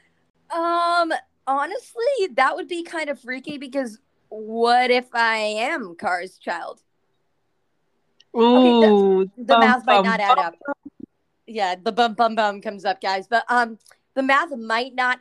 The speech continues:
Speaker 1: add up on that, actually. I'll have to check on that, and I'll confirm. I'll, I'll talk to my mom. But,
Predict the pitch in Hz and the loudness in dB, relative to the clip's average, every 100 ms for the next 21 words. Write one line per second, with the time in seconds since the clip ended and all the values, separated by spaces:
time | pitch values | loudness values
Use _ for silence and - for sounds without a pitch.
0 | _ 214 220 214 220 254 240 240 240 247 | _ -2 0 0 -2 -4 -4 -4 -4 -6
1 | 269 240 233 214 220 - 214 208 208 208 | -8 -6 -6 -8 -10 -6 -6 -4 -8 -2
2 | 214 208 208 175 202 233 202 - 214 196 | -2 -2 -6 -4 -4 -6 -20 -10 -6 -4
3 | 196 214 202 226 233 254 240 - 226 202 | -4 -4 -2 -4 -4 -6 -8 -6 -10 -6
4 | 185 170 180 190 | -6 -6 -8 -10